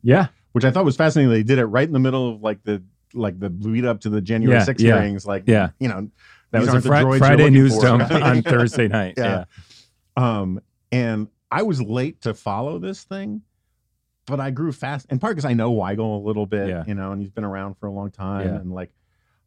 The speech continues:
Speaker 2: um, uh, but you're youngs. Um,
Speaker 1: <laughs>
Speaker 2: what did you make of this thing?
Speaker 1: I mean, ugh, like, it's just like, a-,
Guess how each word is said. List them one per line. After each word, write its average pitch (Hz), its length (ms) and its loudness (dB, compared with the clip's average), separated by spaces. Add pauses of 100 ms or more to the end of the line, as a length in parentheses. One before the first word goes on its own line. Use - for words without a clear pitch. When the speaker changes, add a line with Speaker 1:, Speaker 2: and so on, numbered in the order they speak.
Speaker 2:
um, 90 540 -4 (600)
uh, 82 420 -8 (1200)
but 135 140 0 (260)
you're 127 220 -6
youngs. 120 580 -4 (400)
Um, 110 240 0
Speaker 1:
<laughs> 123 300 -2
Speaker 2:
what 147 100 -2
did 156 180 -6
you 139 60 -4
make 139 240 -6
of 95 120 -14
this 90 200 -14
thing? 78 220 -14 (1000)
Speaker 1:
I 98 160 -6
mean, 76 400 -10 (1800)
ugh, 98 360 -4 (180)
like, 92 180 -8
it's 101 140 -10
just 123 200 -6
like, 92 220 -6
a-, 101 100 -6